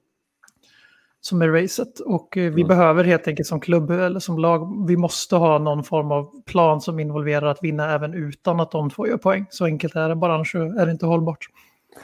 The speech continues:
Speaker 2: Ja, och det är ju gan-, alltså, precis som du innebär, alltså, det,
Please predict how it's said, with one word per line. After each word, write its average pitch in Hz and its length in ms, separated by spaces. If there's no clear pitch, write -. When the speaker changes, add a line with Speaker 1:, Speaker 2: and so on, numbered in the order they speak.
Speaker 2:
Ja, 143 140
och 139 100
det 143 60
är 147 60
ju 143 60
gan-, 147 180
alltså, 113 260
precis 110 260
som 131 120
du 143 120
innebär, 120 200
alltså, 98 160
det, 95 100